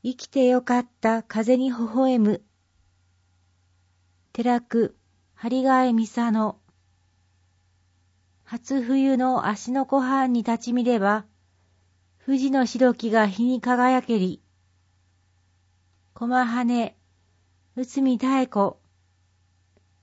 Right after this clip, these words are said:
ゆらゆらと渡る吊り橋花抜きの、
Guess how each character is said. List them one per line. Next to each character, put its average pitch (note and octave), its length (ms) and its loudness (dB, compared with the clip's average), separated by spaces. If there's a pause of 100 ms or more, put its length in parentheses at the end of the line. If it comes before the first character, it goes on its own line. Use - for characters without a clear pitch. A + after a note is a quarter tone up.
(720)
ゆ C4+ 140 0
ら C#4+ 160 4
ゆ B3+ 120 4
ら A3+ 220 4
と A3 400 0
渡 A3 280 -2
る C4 100 2
吊 C4 180 -2
り B3+ 160 -2
橋 B3+ 380 0
花 A3 240 -2
抜 A#3+ 160 0
き G#3+ 180 -2
の、 A3 260 0